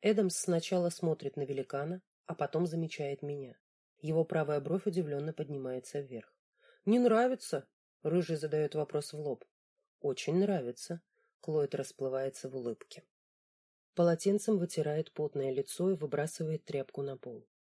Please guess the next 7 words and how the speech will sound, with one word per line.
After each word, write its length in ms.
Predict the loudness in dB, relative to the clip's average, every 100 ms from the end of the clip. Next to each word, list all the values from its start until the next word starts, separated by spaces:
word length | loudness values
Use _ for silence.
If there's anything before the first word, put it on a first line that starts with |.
| _ _ _ _ _ _
"Не 160 | 6 8
в 40 |
моей 400 | 8 6 6 4
натуре 480 | 2 0 4 6 6
отказываться 800 | 4 -2 0 2 2 0 0 0
от 120 | 2
подарков, 520 | 2 2 2 -2 -10